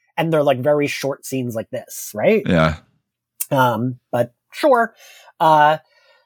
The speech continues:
Speaker 1: we see Kate getting home. She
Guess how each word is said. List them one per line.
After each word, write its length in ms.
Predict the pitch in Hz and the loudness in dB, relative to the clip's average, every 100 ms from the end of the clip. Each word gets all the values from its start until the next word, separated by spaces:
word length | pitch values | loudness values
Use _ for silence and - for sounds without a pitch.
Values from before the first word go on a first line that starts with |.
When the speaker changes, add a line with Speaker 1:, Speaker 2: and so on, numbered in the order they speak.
| _ _ _ _ _ _ _ | _ _ _ _ _ _ _
Speaker 1:
we 100 | 117 | -12
see 180 | - 101 | -12 -4
Kate 280 | 135 139 | 0 0
getting 240 | 139 113 113 | 0 -4 -6
home. 1080 | 117 254 285 262 254 240 233 233 226 233 240 | -2 2 4 4 2 0 0 -2 -2 -2 -4
She 1300 | - - 143 131 127 127 123 123 120 120 120 117 | -4 -4 -2 0 0 0 -2 -4 -4 -6 -8 -8